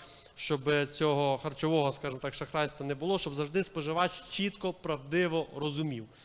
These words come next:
що він споживає і що є всередині. Чи останній, один з останніх кроків парламенту українського в цій частині, це якраз там про певне обмеження використання пальмової олії або маркування про її наявність в харчових продуктах. Ми також рухаємося в цьому напрямку.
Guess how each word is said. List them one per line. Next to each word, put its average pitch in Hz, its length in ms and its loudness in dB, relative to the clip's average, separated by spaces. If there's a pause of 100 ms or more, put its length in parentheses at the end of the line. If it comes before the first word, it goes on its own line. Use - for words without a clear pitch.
(180)
що - 260 2
він 208 80 4
споживає 175 640 4 (240)
і 139 60 -8
що 180 160 2
є 185 100 6
всередині. 156 600 2 (280)
Чи 160 140 0
останній, 165 440 2
один 160 220 2
з 156 40 0
останніх 160 380 0
кроків 165 320 2
парламенту 185 560 2
українського 160 560 -2
в 135 40 -10
цій 147 140 -8
частині, 147 400 -2
це 165 240 0
якраз 147 680 -2 (100)
там 135 140 -6
про 147 140 -4
певне 170 280 6
обмеження 160 520 4
використання 147 540 2
пальмової 156 480 2
олії 170 460 2 (180)
або 147 160 -4
маркування 156 600 2
про 147 160 -4
її 147 140 -2
наявність 147 580 0
в - 20 -12
харчових 156 440 -2
продуктах. 131 480 -10 (340)
Ми 214 140 6
також 185 400 2
рухаємося 156 340 0
в 131 60 -8
цьому 139 240 0
напрямку. - 460 -8